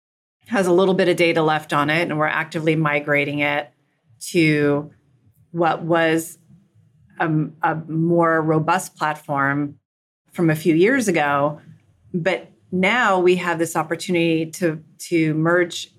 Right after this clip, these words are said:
and go into public cloud type of environment.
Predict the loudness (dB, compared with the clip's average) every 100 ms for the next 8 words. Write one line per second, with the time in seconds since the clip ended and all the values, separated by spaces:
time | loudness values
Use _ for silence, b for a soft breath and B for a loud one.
0 | -4 -4 0 -2 0 -4 -4 -2 0 0
1 | -4 -4 -2 -4 -4 -2 0 2 0 -4
2 | -12 b b b b -6 -6 -2 -2 -2
3 | -2 0 0 0 0 -2 -4